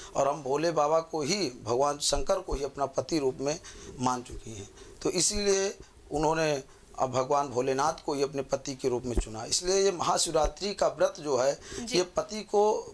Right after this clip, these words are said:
Speaker 1: पति की प्राप्ति के लिए भी बहुत उत्तम व्रत है। जिन कन्याओं का वि-, अ, विवाह विलंब से हो रहा है या विवाह होने में देरी है या विवाह हो चुका है, क्योंकि भगवान भोलेनाथ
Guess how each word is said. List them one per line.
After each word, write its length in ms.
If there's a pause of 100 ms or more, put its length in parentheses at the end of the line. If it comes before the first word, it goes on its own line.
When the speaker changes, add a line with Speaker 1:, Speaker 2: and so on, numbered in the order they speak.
(120)
Speaker 1:
पति 260
की 100
प्राप्ति 480
के 140
लिए 180
भी 80
बहुत 260
उत्तम 240
व्रत 280
है। 220 (380)
जिन 140
कन्याओं 420
का 120
वि-, 300
अ, 160
विवाह 480 (380)
विलंब 340
से 180
हो 140
रहा 220
है 120 (500)
या 440 (460)
विवाह 280
होने 260
में 140
देरी 300
है 200 (280)
या 540
विवाह 240
हो 260
चुका 280
है, 120
क्योंकि 280
भगवान 440
भोलेनाथ 500